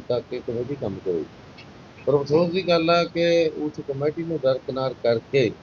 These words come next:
ਪਿਛਲੇ ਕਾਫੀ ਸਮੇਂ ਤੋਂ ਮਤਲਬ ਇਸ ਤਰ੍ਹਾਂ ਦੀ ਗਤੀਵਿਧੀ ਹੋਈ, ਜਿਹਦਾ ਅਸੀਂ ਜ਼ਿਕਰ ਜਥੇਦਾਰ ਸ੍ਰੀ ਅਕਾਲ ਤਖਤ ਸਾਹਿਬ ਕੋਲ ਵੀ, ਸਾਡੇ ਸੱਤ ਮੈਂਬਰੀ ਕਮੇਟੀ ਦੇ ਕੁਝ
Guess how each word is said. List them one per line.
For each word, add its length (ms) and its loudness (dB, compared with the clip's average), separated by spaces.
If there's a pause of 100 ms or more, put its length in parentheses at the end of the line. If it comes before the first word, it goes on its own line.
(380)
ਪਿਛਲੇ 320 2
ਕਾਫੀ 440 0
ਸਮੇਂ 340 -2
ਤੋਂ 300 -4 (540)
ਮਤਲਬ 200 2
ਇਸ 120 2
ਤਰ੍ਹਾਂ 260 2
ਦੀ 200 -4
ਗਤੀਵਿਧੀ 560 -4
ਹੋਈ, 360 0 (840)
ਜਿਹਦਾ 440 4
ਅਸੀਂ 340 -2 (100)
ਜ਼ਿਕਰ 300 -2
ਜਥੇਦਾਰ 640 2
ਸ੍ਰੀ 320 -4
ਅਕਾਲ 240 -2
ਤਖਤ 280 -2
ਸਾਹਿਬ 240 -2
ਕੋਲ 160 0
ਵੀ, 180 -12 (560)
ਸਾਡੇ 360 2 (360)
ਸੱਤ 200 0
ਮੈਂਬਰੀ 360 -4
ਕਮੇਟੀ 380 -6
ਦੇ 120 -2
ਕੁਝ 220 -6